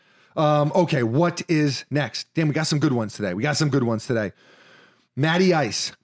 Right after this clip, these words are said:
not sure if you're familiar with this, but has anyone ever joined into your conversation in public and you're just like, "Dude, you're not part of this"?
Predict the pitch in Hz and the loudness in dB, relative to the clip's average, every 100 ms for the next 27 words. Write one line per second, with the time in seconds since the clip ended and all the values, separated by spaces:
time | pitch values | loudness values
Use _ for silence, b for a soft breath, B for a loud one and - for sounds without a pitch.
0 | _ 123 147 190 - 196 190 165 170 147 | _ -2 -2 0 2 4 4 4 0 0
1 | 139 151 156 151 135 147 151 - 139 135 | 0 2 4 4 2 0 -2 0 0 0
2 | _ _ - 131 160 175 170 151 139 101 | _ _ -4 0 2 2 2 0 -2 0
3 | 151 165 175 170 156 147 - 147 139 127 | 2 2 2 2 2 0 0 0 0 0
4 | 143 131 135 113 - 196 180 180 - 127 | 0 0 -2 -2 0 0 2 0 -2 -2
5 | 127 127 127 123 101 98 170 175 165 - | 0 -2 -2 -2 -2 0 2 4 0 -4
6 | 117 117 120 117 - - 147 151 123 151 | -4 -2 -2 -4 -6 0 2 2 0 -2
7 | 143 - | -2 -6